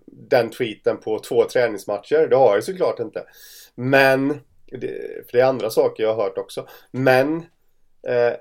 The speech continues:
de här två träningsmatcherna, för det är det alla kommer tillbaka och kontra med nu. Ja, men H V gjorde en jättebra säsong i fjol. Man såg ju det gick sen. Eh, bra försäsong. Men, men,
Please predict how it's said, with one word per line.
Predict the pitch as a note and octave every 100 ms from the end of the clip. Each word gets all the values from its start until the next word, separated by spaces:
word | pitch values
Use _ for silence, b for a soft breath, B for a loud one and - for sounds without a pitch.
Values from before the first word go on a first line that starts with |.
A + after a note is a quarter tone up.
| - _
de | C3+ B2+
här | C3+
två | - B2+
träningsmatcherna, | - C3 A#2+ - G#2+ - A#2 B2 C3 _ _ _ _ _
för | A#2
det | C3+
är |
det | C3
alla | D3+ E3 D3
kommer | D#3+ C3+
tillbaka | C3 C3 A#2+ B2
och | A#2+
kontra | C3 A#2 C3+
med | C#3+
nu. | A#2+
Ja, | A2 A#2+
men | B2+
H | C3+
V | A#2+
gjorde | C3 D3
en |
jättebra | C#3+ C3+ B2 A#2 - - - -
säsong | B2 A#2 A2+ G#2
i |
fjol. | - A#2 D3 b b b -
Man | A2+
såg | A#2+ A2
ju | C3+
det | C3
gick | A#2 -
sen. | A#2+ C3 C#3+ b b b b b b -
Eh, | A#2+
bra | A#2 A#2 G#2
försäsong. | B2 A2+ - - G#2+ B2 B2
Men, | - B2 A#2+ A#2+
men, | A#2+ A#2 A#2